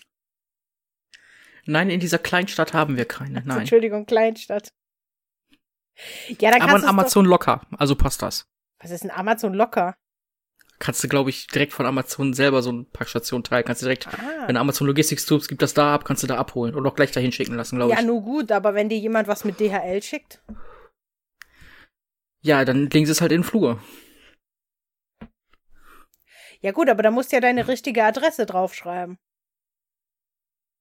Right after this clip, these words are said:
Speaker 1: Ja, oder ich
Speaker 2: Du kannst
Speaker 1: schreibe
Speaker 2: ja
Speaker 1: einen
Speaker 2: nicht
Speaker 1: anderen
Speaker 2: einfach
Speaker 1: Namen
Speaker 2: nur
Speaker 1: hin.
Speaker 2: deinen Namen draufschreiben und Flur. <laughs>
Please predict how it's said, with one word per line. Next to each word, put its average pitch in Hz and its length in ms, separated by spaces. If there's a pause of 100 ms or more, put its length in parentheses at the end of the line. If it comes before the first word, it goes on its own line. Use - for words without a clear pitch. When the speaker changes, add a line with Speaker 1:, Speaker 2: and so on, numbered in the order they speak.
(1500)
Speaker 1:
Ja, 127 220
oder 131 200
ich - 80
Speaker 2:
Du 226 60
kannst 247 120
Speaker 1:
schreibe 262 40
Speaker 2:
ja 254 40
Speaker 1:
einen 240 100
Speaker 2:
nicht 254 80
Speaker 1:
anderen - 20
Speaker 2:
einfach 254 140
Speaker 1:
Namen 269 100
Speaker 2:
nur 254 100
Speaker 1:
hin. 240 80
Speaker 2:
deinen 240 120
Namen 277 240
draufschreiben 269 560
und 254 120
Flur. 277 500
<laughs> 311 80